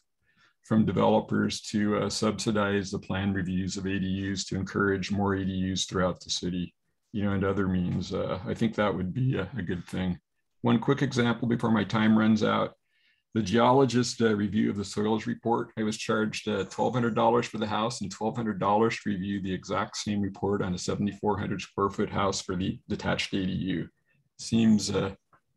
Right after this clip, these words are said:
a bit extravagant. Uh, the building department said that I should bring it up with council,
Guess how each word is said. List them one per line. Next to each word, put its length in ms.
a 60
bit 140
extravagant. 840
Uh, 200
the 80
building 280
department 500
said 200
that 100
I 80
should 220
bring 180
it 80
up 140
with 160
council, 440